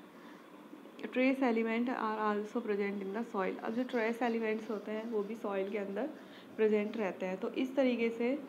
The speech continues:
जो नॉन लिविंग factors हैं, वो सारे environment से, वो लिए जाते हैं और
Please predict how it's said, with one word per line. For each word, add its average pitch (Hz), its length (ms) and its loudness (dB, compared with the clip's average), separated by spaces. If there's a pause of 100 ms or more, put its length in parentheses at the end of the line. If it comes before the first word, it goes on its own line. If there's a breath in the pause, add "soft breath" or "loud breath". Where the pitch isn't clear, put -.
(360 loud breath)
जो 247 380 4
नॉन 214 280 -2
लिविंग 254 320 4
factors 233 560 0
हैं, 233 420 -2
वो 233 160 2
सारे 214 380 -2
environment 208 760 -2
से, 240 320 0 (440 loud breath)
वो 240 280 4 (760)
लिए 226 300 4
जाते 214 280 0
हैं 233 320 -4 (1700)
और 208 500 0